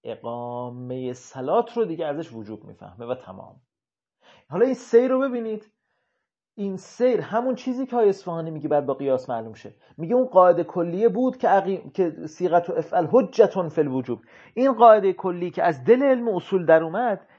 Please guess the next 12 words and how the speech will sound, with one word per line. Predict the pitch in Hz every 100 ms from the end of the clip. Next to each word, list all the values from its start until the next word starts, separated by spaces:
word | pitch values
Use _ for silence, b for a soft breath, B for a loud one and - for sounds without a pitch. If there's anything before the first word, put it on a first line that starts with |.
| -
یه | 220
قاعدهٔ | 190 165 147 220
نظری | 202 131 131 127 202
بود، | 220 202 127
بعد | 123 170
سیرش | - 170 202 220
رو | 226
طی | 233 269
می‌کردیم. | 285 208 202 160 127 107 _ b b b
سیرش | - - 269 277 262 -
چی | 269
بود؟ | 247 247